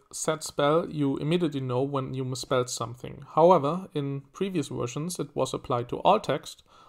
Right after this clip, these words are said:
also your full source code, which you probably don't want. You want to restrict it to comments. Now, NeoVim zero dot eight uses tree sitter to reduce the check text,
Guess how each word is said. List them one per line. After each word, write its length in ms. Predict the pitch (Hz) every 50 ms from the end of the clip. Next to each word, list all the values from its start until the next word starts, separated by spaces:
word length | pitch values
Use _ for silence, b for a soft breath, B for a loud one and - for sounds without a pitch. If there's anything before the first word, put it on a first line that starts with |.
| B B -
also 260 | - 147 143 - -
your 220 | 135 135 127 117
full 320 | 120 - - - 185 196 208
source 320 | - - 131 120 120 -
code, 260 | - - 131 139 147 -
which 200 | 151 143 135 -
you 80 | 151 139
probably 420 | - - 147 135 131 131 123 127
don't 300 | 127 127 127 120 117 -
want. 300 | - - - - - - - b b b b b b -
You 100 | 131 135
want 180 | 135 139 143
to 60 | 143 135
restrict 440 | 131 127 - - 165 165 160 -
it 140 | 139 135 - - _ _
to 100 | - 139
comments. 600 | 123 - 131 127 117 113 - 131 - - - b b b b b b b b b b -
Now, 320 | 139 139 139 139 139 - -
NeoVim 380 | 156 156 170 180 185 180 175 175
zero 200 | - 160 143 131
dot 180 | 131 120 117 -
eight 220 | - 165 202 202 -
uses 300 | 143 123 - 127 - -
tree 180 | - - 214
sitter 300 | 196 - 208 185 190 175
to 240 | 170 - - - 143
reduce 500 | 135 131 127 127 135 151 190 214 196 -
the 140 | - 131 123
check 320 | - - 123 120 123 -
text, 420 | - - - - - - - -